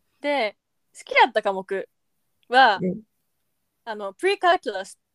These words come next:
Speaker 1: ってやつが数学なんだけど、
Speaker 2: うん。
Speaker 1: と、サイコロジー、心理学
Speaker 2: うんうん。
Speaker 1: が好きだったかな。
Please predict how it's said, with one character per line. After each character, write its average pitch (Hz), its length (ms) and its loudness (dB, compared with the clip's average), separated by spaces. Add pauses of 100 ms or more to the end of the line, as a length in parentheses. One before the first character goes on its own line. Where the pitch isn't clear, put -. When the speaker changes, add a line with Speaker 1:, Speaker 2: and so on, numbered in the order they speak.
(320)
Speaker 1:
っ - 40 -20
て 214 100 -8
や 208 140 -6
つ 208 100 -12
が 202 80 -8
数 254 180 -8
学 269 160 -2
な 262 140 -6
ん - 20 -14
だ 180 80 -14
け 196 80 -12
ど、 190 260 -6 (260)
Speaker 2:
う 196 120 2
ん。 185 40 4
Speaker 1:
と、 - 240 2 (100)
サ - 160 -6
イ 214 60 -6
コ 247 100 -4
ロ 202 120 -4
ジ 180 140 -16
ー、 - 140 -18 (260)
心 247 220 -6
理 254 80 -2
学 143 260 -4 (460)
Speaker 2:
う 190 60 -2
ん 185 60 2
う 175 240 -4
ん。 214 40 -14
Speaker 1:
が 233 320 2 (280)
好 - 60 -20
き 226 120 -8
だ 202 80 -2
っ - 120 -10
た 170 280 -14
か 196 100 -12
な。 180 240 -10